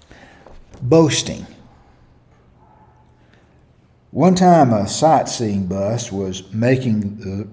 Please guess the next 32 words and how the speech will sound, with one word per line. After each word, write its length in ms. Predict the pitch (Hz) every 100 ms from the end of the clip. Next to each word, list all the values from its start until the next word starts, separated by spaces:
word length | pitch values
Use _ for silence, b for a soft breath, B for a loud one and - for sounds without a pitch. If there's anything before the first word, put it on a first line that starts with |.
| 110
the 140 | 107
rounds 500 | 101 113 123 123 120
through 160 | - 104
Washington, 600 | 110 120 113 107 101 95
D 160 | 101 98
C, 460 | - 98 64 - B B B B B B _ _
and 180 | 127 117
the 40 |
driver 420 | 113 147 202 196
was 220 | 123 117 117
pointing 420 | 147 147 139 131
out 160 | 120
spots 420 | 127 - 120 113 113
of 100 | 101
interest. 540 | 90 - - - - _ _ _ b b b b
As 160 | 95 92
they 140 | 110
passed 360 | 107 110 110 -
the 60 | 107
Pentagon 580 | - 165 143 107 98
building, 760 | 90 90 90 110 131 - - - _ b b b
he 160 | - 131
mentioned 500 | 135 147 139 156 139
that 120 | 110
it 180 | 107 -
cost 340 | 139 131 -
taxpayers 760 | 139 139 - - 131 113 113 -
so 140 | 131
many 200 | 135 127
millions 600 | 110 113 135 135 120 110
of 140 | 101
dollars 560 | 104 127 107 95 117